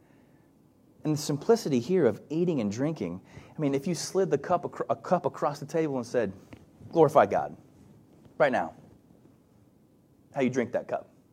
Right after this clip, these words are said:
Uh, that, that, that, that's Paul putting it down to the most basic of things. Everything that you do, glorify God.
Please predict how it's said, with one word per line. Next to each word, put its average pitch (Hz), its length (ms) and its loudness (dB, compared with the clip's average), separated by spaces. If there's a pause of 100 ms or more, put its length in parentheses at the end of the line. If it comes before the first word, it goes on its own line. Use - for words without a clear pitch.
(1080)
Uh, - 100 -10
that, 202 460 -2
that, 233 140 0
that, 185 160 -4
that's 226 160 6
Paul 190 240 4
putting 185 240 2
it 156 60 -4
down 165 160 -2
to 147 40 0
the 143 60 2
most 131 180 -2 (240)
basic 180 600 -6
of 147 80 -2
things. - 640 -12 (1200)
Everything 202 800 0
that 180 140 0
you 170 200 0
do, 151 460 -4 (720)
glorify 170 560 0
God. 185 360 -6